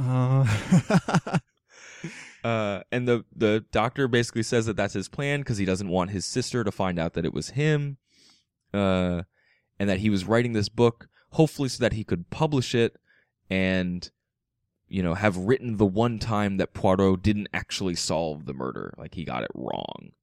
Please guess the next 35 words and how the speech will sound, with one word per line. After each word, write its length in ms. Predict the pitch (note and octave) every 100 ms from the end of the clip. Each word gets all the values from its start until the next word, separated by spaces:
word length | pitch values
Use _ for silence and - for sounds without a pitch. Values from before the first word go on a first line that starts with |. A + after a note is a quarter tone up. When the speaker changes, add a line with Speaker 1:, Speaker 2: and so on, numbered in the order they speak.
| _ _ _ _ - E3
Speaker 1:
Okay. 300 | G2+ - - - - -
Speaker 2:
Uh, 340 | F2+ E2 D2+
but 160 | D2 A2+
he 100 | E3
did 140 | G#3+
have 180 | F3+ C#3+
Speaker 1:
But 60 | B2
Speaker 2:
real 120 | B2+
Speaker 1:
no 140 | C3
dice. 360 | C#3 A2+ G2+ G2
Speaker 2:
he 120 | C#3+
had 180 | D#3 D#3+
motives 440 | D3 D3+ D3 B2 -
for 140 | B2+
the 100 | G2+
murder. 420 | F#2+ A2+ D3 E3
His, 260 | - B2+ B2 G#2+ _ - -
his 160 | D3+
motive 240 | F3+ G#3+ E3+
for 80 |
the 60 | D3
murder 300 | B2+ B2 A2
was 200 | G2 G2
not 300 | G2+ G2+ -
to 100 | A2+
prove 340 | - A2 G2
the 80 | F2
inspector 440 | E2 E2 D#2 - B1
wrong. 280 | A1+ G1+ -
His 140 | F2+
motive 300 | F#2 E2+ C#2
was 140 | D2+
blackmail, 520 | - D#2 D#2 D2+ C#2+ G1+
et 100 | -
cetera. 380 | - G1+ G1+